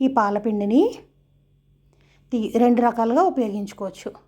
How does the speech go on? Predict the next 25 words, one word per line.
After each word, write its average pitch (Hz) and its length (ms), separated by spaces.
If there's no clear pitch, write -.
మీకు 262 200
పాలు 247 600
పాయసంలాగా 240 680
తయారు 233 400
చేసుకుందాం 226 480
అంటే 247 180
పాయసంలా 220 640
చేసుకోవచ్చు. 196 500
ఈవేళ 254 180
నేను 269 180
పాయసం 202 440
చూపిస్తున్నాను. 190 560
ఒక 240 160
గ్లాస్ 226 500
పాయసానికి 208 680
ఒక 233 120
గ్లాస్ 214 460
పాలు, 208 280
ఒక 359 240
గ్లాసు 247 360
పి-, 208 240
పిండి. 196 380
ఈ 277 80
పిండిని 233 480
మనం 247 300